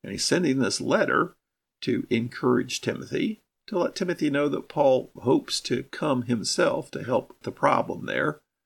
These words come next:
and provide Timothy some additional instructions in order to deal with the problem at hand.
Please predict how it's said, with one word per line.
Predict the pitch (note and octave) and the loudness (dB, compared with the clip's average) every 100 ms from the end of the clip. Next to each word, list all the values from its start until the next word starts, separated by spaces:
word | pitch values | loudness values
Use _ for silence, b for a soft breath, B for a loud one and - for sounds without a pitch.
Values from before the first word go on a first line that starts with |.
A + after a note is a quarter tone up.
| _ _ _ - | _ _ _ -6
and | D#3 | -4
provide | D#3 D#3+ F#3 F3 | -2 2 2 2
Timothy | E3 D#3 C#3+ - - | 0 -2 -2 0 0
some | - C#3 B2+ B2 - _ _ _ - | 2 2 2 -2 -8 _ _ _ -12
additional | E3+ C3+ D#3 - C#3 | -8 0 0 2 0
instructions | A#2+ - B2 B2 B2+ A#2 A2+ - - - | 0 0 0 0 -2 -2 -4 -8 -14 -10
in | B2+ A2+ | -6 -2
order | A#2 G#2 G#2 | -2 -2 -4
to | - G#2 | -4 -6
deal | - - G2 - | -6 -8 -6 -2
with | - B2 | -2 -4
the | - | -10
problem | - G2 F2 D2+ | -8 -8 -8 -12
at | - | -8
hand. | - - - - | -6 -6 -10 -14